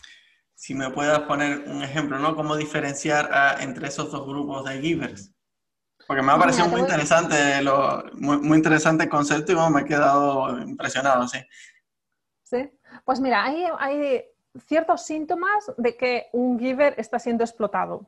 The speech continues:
Speaker 2: vamos a decir. Pero, a ver, que no explotado porque se deja, por decirlo de una manera,
Speaker 1: Sí,
Speaker 2: ¿no?
Speaker 1: vale.
Speaker 2: Porque podría decir no.
Speaker 1: Vale.
Speaker 2: Que es cuando un giver,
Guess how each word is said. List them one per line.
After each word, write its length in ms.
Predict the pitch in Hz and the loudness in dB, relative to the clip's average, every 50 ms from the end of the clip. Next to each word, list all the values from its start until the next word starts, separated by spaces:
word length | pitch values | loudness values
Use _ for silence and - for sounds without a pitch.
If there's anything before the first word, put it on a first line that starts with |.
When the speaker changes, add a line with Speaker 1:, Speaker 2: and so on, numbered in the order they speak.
| _ _ _ | _ _ _
Speaker 2:
vamos 280 | 220 214 214 220 208 226 | -4 -2 -2 -2 -2 -2
a 20 | |
decir. 400 | 208 202 202 - 196 175 180 208 _ _ _ | -2 -2 -4 -4 -6 -6 -6 -12 _ _ _
Pero, 280 | - 262 240 202 - - - _ _ _ _ _ _ _ _ | 0 2 2 2 0 -2 -8 _ _ _ _ _ _ _ _
a 80 | 214 | -2
ver, 300 | 208 247 294 320 254 - _ _ _ _ _ _ _ - 214 - | 2 2 2 2 0 -4 _ _ _ _ _ _ _ -14 -14 -4
que 120 | - 220 202 | -4 -4 -2
no 260 | 208 214 240 277 285 | 0 -2 -2 -2 -2
explotado 640 | 277 - - - - 214 208 208 226 233 - - | -4 -6 -10 -6 -4 -4 -2 0 2 2 2 2
porque 220 | - 311 - - 226 | 2 -2 -4 -4 -4
se 140 | - 202 185 | -4 -2 -2
deja, 300 | 254 294 - - 196 - | -2 -4 -4 -10 -10 -10
por 420 | 214 190 190 190 196 185 196 196 | -10 -8 -8 -6 -6 -8 -8 -8
decirlo 420 | 190 196 - 240 226 220 214 208 | -10 -8 -6 -2 0 2 2 2
de 120 | 202 214 202 | 0 -2 -4
una 200 | 208 214 214 202 | -4 -4 -4 -2
manera, 400 | 202 214 269 339 359 262 190 180 | -2 -2 0 0 0 0 0 -4
Speaker 1:
Sí, 60 | 208 | -4
Speaker 2:
¿no? 160 | 262 381 427 - | -6 -6 -6 -10
Speaker 1:
vale. 260 | 220 - - - 254 247 | -6 -2 2 2 2 2
Speaker 2:
Porque 240 | 220 196 - 190 | 0 -2 -4 -8
podría 420 | 180 - 202 190 180 202 220 233 226 | -8 -8 -8 -8 -4 -2 0 2 2
decir 320 | 233 226 226 247 240 208 | 2 0 2 2 0 2
no. 380 | 220 226 262 269 202 - _ _ _ _ _ _ _ - | 2 0 -2 -2 -4 -6 _ _ _ _ _ _ _ -12
Speaker 1:
Vale. 280 | 139 123 120 123 127 - - _ _ _ _ | -10 -10 -10 -10 -12 -16 -20 _ _ _ _
Speaker 2:
Que 260 | 262 269 277 311 381 | -2 0 2 2 0
es 200 | 403 392 - 262 - - | 0 0 -2 -6 -6 -2
cuando 600 | 285 277 269 269 269 277 277 277 269 262 262 - | 0 0 0 0 0 2 2 4 4 4 4 2
un 220 | - 285 302 302 285 | 0 -2 0 0 0
giver, 300 | 302 311 302 381 415 | -2 0 2 0 0